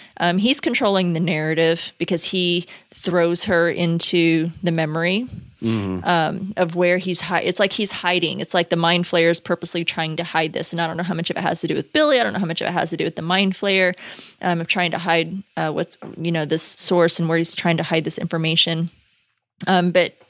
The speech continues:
Speaker 1: he's controlling the narrative. He's taking Elle on this journey, um, of where you see his dad.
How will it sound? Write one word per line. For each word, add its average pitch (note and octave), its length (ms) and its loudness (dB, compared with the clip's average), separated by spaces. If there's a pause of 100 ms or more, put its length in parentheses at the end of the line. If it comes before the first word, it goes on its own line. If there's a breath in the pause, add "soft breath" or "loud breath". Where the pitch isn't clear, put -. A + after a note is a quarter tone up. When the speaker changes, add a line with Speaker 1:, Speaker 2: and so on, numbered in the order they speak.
Speaker 1:
he's F3+ 460 0
controlling A#3+ 460 2
the G3+ 80 4
narrative. E3+ 480 2
He's E3 340 -4
taking G#3 460 0
Elle E3 240 2
on D#3+ 160 -2
this F3 180 -2
journey, E3 560 -4 (460 loud breath)
um, - 420 0
of D3 180 0
where F3+ 140 -2
you F3 140 0
see F#3 220 0
his E3 200 -2
dad. F3 540 -4